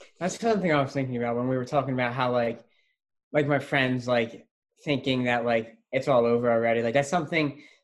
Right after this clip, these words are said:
that I find myself struggling with a lot, is wanting to get back to my normal life. Like, when I started playing my first couple of hockey games again, I was like, "Oh, this is great! Like, I'm getting back to hockey." And then pneumonia hit, and I'm like, "Oh my God." And now radiation, and now covid. Like,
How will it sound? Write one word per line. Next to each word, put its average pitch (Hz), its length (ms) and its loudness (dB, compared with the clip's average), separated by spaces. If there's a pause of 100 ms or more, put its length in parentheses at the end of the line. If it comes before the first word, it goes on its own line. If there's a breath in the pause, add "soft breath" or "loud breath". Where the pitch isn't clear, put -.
that 135 100 0
I 131 160 2
find 131 280 -2
myself 123 640 -4
struggling 123 440 -4
with 127 140 -8
a 139 40 -4
lot, 139 220 2
is 123 120 -2
wanting 131 400 0
to 139 120 -6
get 123 420 -2
back 113 380 -4 (140)
to 113 420 -4 (300)
my 135 140 0
normal 123 400 0
life. 110 360 -2
Like, 131 320 2 (640 soft breath)
when 156 160 2
I 151 60 2
started 156 300 2
playing 139 400 0 (180)
my 147 160 2
first 139 300 0
couple 135 180 -2
of 131 60 -4
hockey 131 260 0
games 120 300 -2
again, 120 260 -4
I 120 100 -2
was 117 120 -6
like, 120 200 -8
"Oh, 175 160 -4
this 147 140 -6
is 131 100 -8
great! 165 320 0
Like, 123 340 -2
I'm 120 300 -2 (320 loud breath)
getting 151 160 2
back 135 160 0
to 135 80 -6
hockey." 135 340 -2
And 123 80 0
then 131 180 2
pneumonia 127 360 0
hit, 117 220 -8
and 113 180 -12
I'm 117 80 -10
like, 120 160 -12
"Oh 123 160 -4
my 113 120 -12
God." 110 220 -4
And 120 80 -4
now 135 220 2
radiation, 127 640 -4
and 120 80 -4
now 123 160 -2
covid. 127 400 -2
Like, 120 160 0